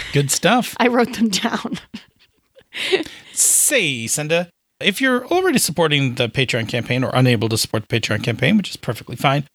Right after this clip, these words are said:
Speaker 1: what is a thing you can do that makes us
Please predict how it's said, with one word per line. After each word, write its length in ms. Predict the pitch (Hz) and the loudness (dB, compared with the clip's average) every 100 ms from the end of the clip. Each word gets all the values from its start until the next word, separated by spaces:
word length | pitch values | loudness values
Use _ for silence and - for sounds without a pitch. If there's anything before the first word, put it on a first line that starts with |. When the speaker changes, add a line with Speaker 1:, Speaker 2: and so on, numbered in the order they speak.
| _ _ | _ _
Speaker 1:
what 280 | - 339 370 | -8 0 0
is 300 | 269 180 160 - | 2 2 0 -2
a 80 | |
thing 380 | 139 160 160 151 | -2 0 2 2
you 120 | 135 | 0
can 140 | 127 131 | -2 0
do 360 | 139 135 139 139 _ _ _ | 0 -2 -4 -8 _ _ _
that 420 | 120 135 123 120 | -2 2 2 0
makes 480 | 139 135 170 160 - | -2 0 0 0 -4
us 300 | 139 - - | -2 -2 -2